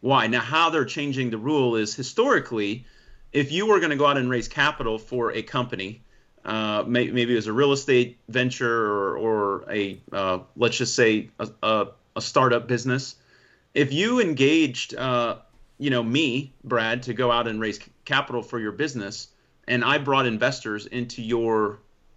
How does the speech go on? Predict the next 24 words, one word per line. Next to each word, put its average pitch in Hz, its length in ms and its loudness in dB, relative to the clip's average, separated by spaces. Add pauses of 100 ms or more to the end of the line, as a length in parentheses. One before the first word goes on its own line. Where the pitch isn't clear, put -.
you 123 140 -4
know, 95 180 -4 (480)
partnership, 123 640 0 (560)
you 139 160 2
know, 113 280 0 (160)
and 123 340 0
was 110 160 0
paid 165 380 0 (380)
for 113 480 0
those 123 300 -2
services, 165 600 -2 (480)
uh, 113 440 -2
as 123 220 0
a 127 40 0
result 117 480 0
of, 110 500 -2
uh, 113 240 -2
how 123 120 -2
much 123 240 0
money 120 280 -2
I 113 60 0
brought 113 260 2
in, 127 200 -2 (560)
um, 123 480 0